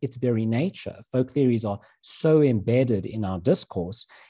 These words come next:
it would be so hard to imagine a life without them. Um, but I think we could.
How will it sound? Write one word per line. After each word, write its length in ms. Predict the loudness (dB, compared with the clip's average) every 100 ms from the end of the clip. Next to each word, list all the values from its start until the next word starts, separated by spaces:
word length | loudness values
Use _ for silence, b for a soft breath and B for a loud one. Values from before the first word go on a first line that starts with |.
| -6
it 120 | 0
would 140 | 0
be 140 | 0 -2
so 520 | -2 0 2 2 2
hard 440 | 0 -4 -2 -4
to 120 | -8
imagine 440 | -6 -6 -6 -8 -8
a 80 | -8
life 260 | -10 -12
without 300 | -16 -16 -20 -20
them. 280 | -20 -20 -20 -20 B B B -2
Um, 400 | 0 2 2 -2 b b b _ -16 -12 -2
but 160 | 0
I 120 | 0 -2
think 260 | -4 -2
we 100 | -2
could. 380 | 0 0 0 -2